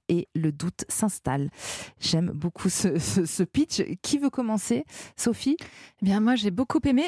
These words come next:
Speaker 2: Effectivement, si on n'a pas de grande affinité avec les manoirs gallois perdus dans la brume, il vaut mieux ne pas regarder ce film qui peut être assez anxiogène. Mais le double jeu, à, à tout point de vue, hein, de Tilda,
Speaker 1: Mm.
Speaker 2: Tilda Swinton est absolument incroyable.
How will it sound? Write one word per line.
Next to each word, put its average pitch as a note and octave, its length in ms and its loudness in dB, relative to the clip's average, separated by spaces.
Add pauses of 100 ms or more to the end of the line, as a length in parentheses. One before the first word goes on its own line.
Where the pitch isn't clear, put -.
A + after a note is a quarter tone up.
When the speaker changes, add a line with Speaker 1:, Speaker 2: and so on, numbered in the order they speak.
Speaker 2:
Effectivement, D4+ 720 0
si - 180 -2
on B3+ 80 4
n'a A#3 140 4
pas C4 160 0
de G#3 380 0
grande A#3+ 340 0
affinité C#4+ 640 2
avec G#3 280 0
les G#3+ 80 2
manoirs A3 440 2
gallois G#3 520 0 (160)
perdus G#3 260 0
dans A3+ 120 2
la G#3+ 100 2
brume, G#3 220 2 (360)
il - 80 0
vaut G#3+ 60 4
mieux B3 120 4
ne D4 80 2
pas C#4+ 160 0
regarder B3 460 0
ce G#3+ 140 0
film G#3+ 200 0
qui - 100 -14
peut F3 100 -2
être F3 120 -4
assez F#3+ 200 -2
anxiogène. F#3+ 600 0 (400)
Mais F3+ 80 4
le G3 120 2
double G#3+ 400 2
jeu, A#3 300 2
à, C#3 300 0
à - 60 -4
tout - 140 -8
point G3 140 -2
de G3+ 60 2
vue, A#3 140 0
hein, F#3 100 0
de F3 80 0
Tilda, F#3+ 300 4
Speaker 1:
Mm. F3 80 0
Speaker 2:
Tilda F#3+ 240 -2
Swinton G#3 360 -2
est F3 40 0
absolument F3 380 -2
incroyable. G3+ 640 0